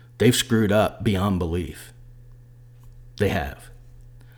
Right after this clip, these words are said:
I know I wouldn't want to work with someone who refuses to climb a ladder. What happens if I'm in a room and I need to get out and I can't, and that's the person that has to get me?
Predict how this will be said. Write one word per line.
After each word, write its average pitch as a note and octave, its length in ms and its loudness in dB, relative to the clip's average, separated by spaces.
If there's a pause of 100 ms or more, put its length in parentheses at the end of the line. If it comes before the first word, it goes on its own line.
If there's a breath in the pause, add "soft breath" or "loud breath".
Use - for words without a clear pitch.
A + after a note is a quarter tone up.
(440 soft breath)
I A#2+ 40 4
know A#2+ 200 10
I A#2+ 80 8
wouldn't A#2+ 320 10
want A2+ 120 6
to A2 40 2
work A2 240 4
with G#2 100 -2
someone G#2 500 2
who G#2 120 0
refuses F#2 500 0
to - 80 -4
climb E2+ 300 -2
a E2 60 -2
ladder. G#2 440 -2 (160)
What A2+ 200 4
happens A#2 420 2
if F2 140 -6 (100)
I'm A#2 460 6
in A#2 120 6
a A#2+ 60 6
room A2+ 500 6
and F#2+ 140 -4
I G#2 80 0
need G2+ 240 0
to F#2 60 -4
get F2+ 180 -2
out E2+ 340 -4 (460 soft breath)
and F2 140 0
I F#2+ 140 0
can't, F#2+ 460 -2
and F#2 160 -4
that's G2 240 0
the - 100 -4
person F#2 420 6
that F2 80 0
has F2 240 -2
to - 80 -6
get E2+ 240 -6
me? D#2+ 180 -12